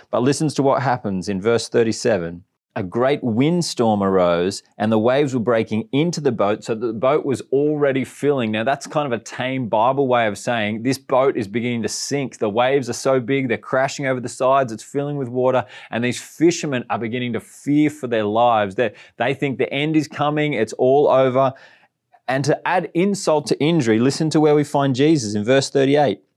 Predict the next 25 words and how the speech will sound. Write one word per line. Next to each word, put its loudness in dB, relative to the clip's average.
He 2
was 4
in 2
the 2
stern, 2
asleep 0
on 2
a 2
cushion. -2
This 2
is 2
their 2
moment 2
of -2
need. 2
Th-, 0
these 0
hardened 0
fishermen 0
are, 0
are 2
freaking -2
out. 0
They're 0
afraid, 0